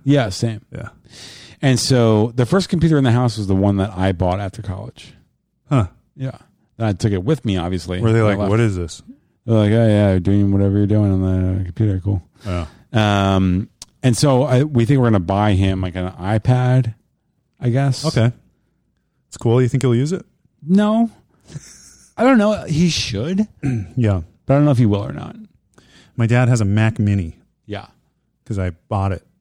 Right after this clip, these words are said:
Speaker 2: and was
Speaker 1: Right.
Speaker 2: like, "Just
Speaker 1: Right.
Speaker 2: use this."
Speaker 1: And does he use it for anything but trains?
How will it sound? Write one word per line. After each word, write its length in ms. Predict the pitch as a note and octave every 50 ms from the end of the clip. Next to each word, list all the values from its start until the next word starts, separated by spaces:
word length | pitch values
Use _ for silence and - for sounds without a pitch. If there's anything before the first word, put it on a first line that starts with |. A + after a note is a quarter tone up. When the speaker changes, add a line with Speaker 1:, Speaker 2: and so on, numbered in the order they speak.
| _ _ _ _ _ _ _ _
Speaker 2:
and 100 | G#2+ G2
was 140 | G2 G2 F#2+
Speaker 1:
Right. 80 | F#2+
Speaker 2:
like, 100 | F#2+ F#2 - _ _ _
"Just 260 | - G#2+ G#2 - -
Speaker 1:
Right. 80 | - _ _ _ _ _ _ _ _ _ _
Speaker 2:
use 220 | A#2 A2+ A2 G#2
this." 380 | G#2 G2 E2 - - - - - _ _ _ -
Speaker 1:
And 80 | A#2+
does 100 | A2+ G2
he 60 | F#2
use 180 | F#2 F#2+ F#2 G2
it 120 | A2+ A#2+
for 120 | - - G2+
anything 220 | F#2+ F#2+ G2 F#2+
but 100 | F2+ F2+
trains? 380 | - F#2+ F#2+ G#2+ B2 B2 -